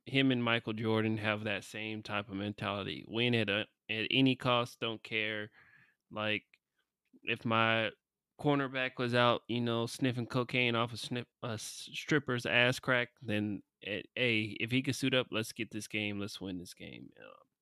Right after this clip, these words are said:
super nice guy. I don't even think anyone i-, in the league ever said that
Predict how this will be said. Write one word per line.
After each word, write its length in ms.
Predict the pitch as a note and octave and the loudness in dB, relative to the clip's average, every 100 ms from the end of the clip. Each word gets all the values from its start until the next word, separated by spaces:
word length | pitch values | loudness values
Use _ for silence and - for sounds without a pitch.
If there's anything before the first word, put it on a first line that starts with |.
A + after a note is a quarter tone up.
| - | 0
super 320 | - D3 C#3 | 6 6 8
nice 280 | A#2+ A#2+ - | 8 8 6
guy. 420 | A2 A2 A2 A2+ _ _ - - - | 4 4 4 0 _ _ -20 -14 -8
I 200 | - A#2 | 0 4
don't 180 | C3 C3 | 6 6
even 200 | A#2 G#2+ | 4 2
think 220 | A2 G#2+ | 0 0
anyone 440 | A2 A2+ A2+ A2 A2 | 2 2 2 2 2
i-, 220 | F2+ F2 | 2 2
in 120 | A2 | 0
the 80 | A2 | -2
league 240 | G2+ G2+ F#2+ | 0 2 2
ever 260 | G2 G#2 | 0 -2
said 340 | - F#2 G2+ G2 | -4 -2 0 0
that 200 | F#2 | -4